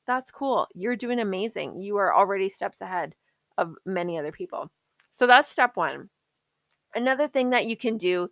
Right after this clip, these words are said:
is start to trust your kinda gut feelings, your,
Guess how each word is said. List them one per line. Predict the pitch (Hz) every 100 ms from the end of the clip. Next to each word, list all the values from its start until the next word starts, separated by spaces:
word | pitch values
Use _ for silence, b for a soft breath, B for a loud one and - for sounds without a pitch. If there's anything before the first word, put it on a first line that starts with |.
| B B B
is | 226 220 - -
start | - 262 262
to | - 554
trust | 294 240 -
your | 240
kinda | 247 190
gut | 214 190 170 -
feelings, | - 190 175 143 135 - -
your, | 214 208